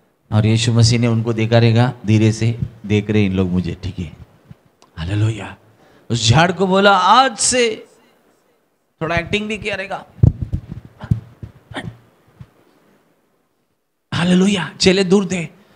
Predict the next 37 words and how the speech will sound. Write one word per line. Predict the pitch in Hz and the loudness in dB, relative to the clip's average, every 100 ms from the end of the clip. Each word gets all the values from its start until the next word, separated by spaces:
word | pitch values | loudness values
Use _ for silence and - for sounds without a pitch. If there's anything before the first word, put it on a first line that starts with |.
| - | -18
"अरे | 113 123 | -10 -8
बहुत | 113 131 | -6 -8
गुस्सा | 107 120 135 | -8 -6 -4
है | 127 | -4
झाड़ | 117 107 113 | -4 -6 -10
के | 107 | -10
ऊपर | 98 110 110 | -14 -10 -8
यीशु | 104 104 | -8 -12
मसीह।" | 98 - _ _ _ _ _ _ _ - | -14 -18 _ _ _ _ _ _ _ -8
क्या | 185 | -4
बोला? | 180 180 175 165 _ _ _ _ _ _ _ _ _ - | -2 -4 -6 -10 _ _ _ _ _ _ _ _ _ -6
तो | |
एक | 127 120 | -6 -4
ने | 135 | -4
बोला, | 127 127 117 123 | -4 -4 -8 -14
"ऐसा | 123 - 165 | -14 -10 -6
बोला | 156 143 147 | 0 0 0
कि | 143 | -2
आज | 143 127 131 | -2 -2 -4
के | - | -10
बाद | 131 139 143 _ _ _ _ _ - | -8 -10 -14 _ _ _ _ _ -18
तुझसे | 123 - | -12 -8
कोई | 127 139 139 - | -6 -4 -6 -8
खाने | - 123 123 | -4 0 2
ना | 107 | 0
पाए।" | - 82 - - _ _ _ | -2 -8 -8 -12 _ _ _
हालेलुया। | 131 180 202 320 330 269 170 - - - - - - | 2 4 6 6 4 2 -2 -14 -20 -20 -20 -16 0
"आज | 180 269 269 | 4 4 2
से | - 269 320 339 | 0 4 4 2
इस | 247 226 151 | 0 0 2
झाड़ | 165 226 262 | 4 4 2
से | 247 | -6
कोई | 262 240 240 - | -8 -8 -10 -8
अंजीर | 165 160 156 175 | -4 -2 0 -2
खाने | - 123 110 | -2 -6 -6
ना | 101 | -10
पाए।" | 101 - - | -14 -18 -18